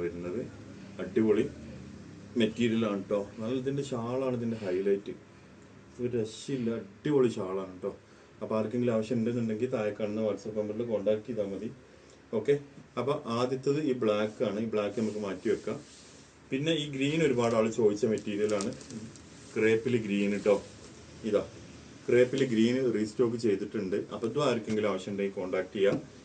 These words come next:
ഇത് കംപ്ലീറ്റ് മിറർ വർക്ക് വരുന്നത് നമ്മൾ കാണിച്ചുകൊണ്ടാണ് ട്ടോ പെട്ടെന്ന് പറഞ്ഞു പോണത്. പാൻറ് വരുന്നത് ക്രേപ്പാണ്, ഇതിന് ലൈനിങ് ഇല്ല. പിന്നെ ഷാൾ വരുന്നത് കംപ്ലീറ്റ്ലി മിറർ ഷാളാണ് ട്ടോ വരുന്നത്.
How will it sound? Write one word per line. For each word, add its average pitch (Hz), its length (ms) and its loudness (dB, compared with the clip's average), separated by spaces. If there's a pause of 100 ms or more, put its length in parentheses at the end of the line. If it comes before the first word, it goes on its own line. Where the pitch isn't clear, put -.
(100)
ഇത് 107 160 -12
കംപ്ലീറ്റ് 107 360 2
മിറർ 104 300 4
വർക്ക് 110 340 -2
വരുന്നത് 104 360 4
നമ്മൾ 135 260 2
കാണിച്ചുകൊണ്ടാണ് 127 720 2
ട്ടോ 98 120 0
പെട്ടെന്ന് 107 340 0
പറഞ്ഞു 104 260 0
പോണത്. 104 240 0 (540)
പാൻറ് 120 300 6
വരുന്നത് 113 320 4
ക്രേപ്പാണ്, 104 440 4
ഇതിന് 104 220 0
ലൈനിങ് 98 360 0
ഇല്ല. 95 80 0 (640)
പിന്നെ 98 200 -2 (100)
ഷാൾ 110 180 2 (140)
വരുന്നത് 98 340 0 (240)
കംപ്ലീറ്റ്ലി 98 540 -2 (240)
മിറർ 98 300 0 (1300)
ഷാളാണ് 95 440 -4
ട്ടോ 95 160 -2
വരുന്നത്. 92 340 -2